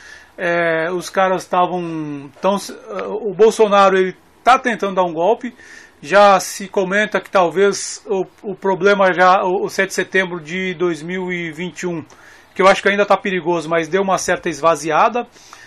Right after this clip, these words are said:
A Thaís Oyama, esses dias na Folha de São Paulo, é, ela tem muita fonte militar, diz que o serviço de inteligência ti-, diz que de sete ba-, tinha baixado pra cinco,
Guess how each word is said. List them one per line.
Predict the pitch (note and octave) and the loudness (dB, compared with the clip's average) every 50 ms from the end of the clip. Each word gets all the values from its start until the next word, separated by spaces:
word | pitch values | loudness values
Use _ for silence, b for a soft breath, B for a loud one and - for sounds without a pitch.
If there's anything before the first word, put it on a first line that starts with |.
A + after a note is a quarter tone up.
| B B B | B B B
A | - D#3+ | -6 -4
Thaís | - - F3+ F#3 F#3+ F3 | 0 2 2 2 2 2
Oyama, | G3 F#3 F3+ F#3+ G3 F#3+ F#3+ | 2 2 2 2 0 -2 -6
esses | F3+ - F#3+ E3+ D3 | -6 -8 -8 -8 -4
dias | D#3+ F#3+ F3+ | -4 -4 -2
na | F3 F3+ | -2 -6
Folha | - - F#3+ F3+ | -4 -4 -4 -4
de | E3+ - | -4 -4
São | - F3 | -4 -6
Paulo, | - - E3+ F3+ F#3+ F#3+ F3+ D3+ C#3 B B B B B B B B _ | -4 -2 0 2 2 2 0 -4 -10 B B B B B B B B _
é, | - E3+ D3+ D3 | -10 -8 -8 -6
ela | D3+ D3+ D#3+ | -4 -6 -4
tem | D#3 F3+ F#3 | -4 -4 -4
muita | F3 G3 G3 G3+ F3 | -4 -2 -2 -2 -2
fonte | - - F#3+ F#3 - - F3+ | -2 -4 -10 -10 -10 -10 -10
militar, | F3 F3 F3 E3 D#3 - F#3 F#3 F3+ - | -8 -8 -8 -8 -2 2 2 2 2 2
diz | - - | -2 -10
que | - G3 | -12 -12
o | |
serviço | F3 - G3 E3+ E3 F3+ - - | -8 -6 -6 -6 -6 -8 -8 -8
de | F3 F3 | -10 -8
inteligência | - F#3 F3+ F3 D3+ D3 F3+ F#3+ F3 - F3+ | -6 -4 -4 -4 -4 -6 -8 -8 -6 -6 -8
ti-, | F3+ - - G3 G3 A3 | -8 -8 -10 -10 -10 -10
diz | G#3 D3+ E3+ F#3 - | -12 -10 -10 -10 -10
que | - G3 | -10 -12
de | E3 D3+ F3 F3 D3+ | -12 -8 -8 -6 -6
sete | - - - F#3+ G3 F#3+ - - | -6 -2 2 2 2 2 2 -4
ba-, | F3+ F3 F3+ G#3+ G3+ | -4 -2 -2 -2 -2
tinha | - F#3+ F3+ | -4 -4 -2
baixado | F3+ F3 - - F3+ E3 D#3 | -2 -2 -2 -2 -6 -6 -4
pra | - F3 D#3 C3+ | -4 -6 -4 -4
cinco, | - - G3 A3 B3 - A3 | -6 -8 -8 -10 -12 -12 -16